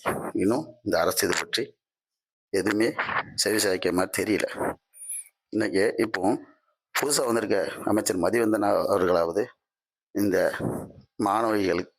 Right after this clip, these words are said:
மாணவ மாணவிகளுக்கு புதிய விடுதி கட்டி கொடுக்க முன்வராருன்னு பார்ப்போம்.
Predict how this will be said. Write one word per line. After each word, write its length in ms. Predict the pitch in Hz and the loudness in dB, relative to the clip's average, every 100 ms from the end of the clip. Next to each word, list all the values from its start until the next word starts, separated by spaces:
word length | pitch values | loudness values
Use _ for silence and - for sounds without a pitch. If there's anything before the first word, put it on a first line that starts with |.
| - | -6
மாணவ 380 | - 101 104 | -2 0 0
மாணவிகளுக்கு 520 | 92 90 87 85 - 110 - - _ _ _ _ _ _ - | 2 2 2 0 0 -2 -4 -20 _ _ _ _ _ _ -8
புதிய 200 | 120 127 | 0 0
விடுதி 300 | 101 98 101 - - - | 0 0 -2 -2 -10 -6
கட்டி 200 | - 87 | -4 2
கொடுக்க 260 | 95 92 95 | 2 2 0
முன்வராருன்னு 720 | 85 92 92 85 90 95 98 131 | 2 2 2 0 0 0 0 -4
பார்ப்போம். 380 | - - - - | -8 -8 -8 -8